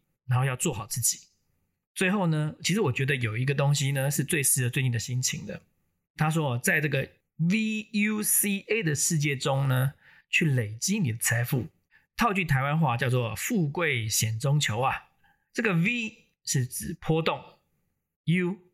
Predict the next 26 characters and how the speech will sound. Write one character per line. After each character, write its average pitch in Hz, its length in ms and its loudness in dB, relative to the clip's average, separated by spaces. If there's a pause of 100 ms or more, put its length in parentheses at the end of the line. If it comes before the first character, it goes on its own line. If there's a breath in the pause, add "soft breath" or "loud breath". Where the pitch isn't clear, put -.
(120)
是 - 200 -2
指 - 360 -6 (160)
易 175 180 2
变， 139 360 -4 (640)
C 214 600 -2 (120)
是 147 200 2
指 - 240 -6
复 165 280 0
杂， - 420 -6 (580)
A 165 400 0
是 - 160 0
指 - 240 0
不 147 100 -2
明 123 220 0
确。 - 240 0 (560)
就 - 100 -2
是 277 140 0
你 151 100 4
要 151 120 0
透 202 240 -2
过 175 160 0
在 165 140 0
一 156 40 0
个 147 120 0
波 196 440 -2
动、 165 300 0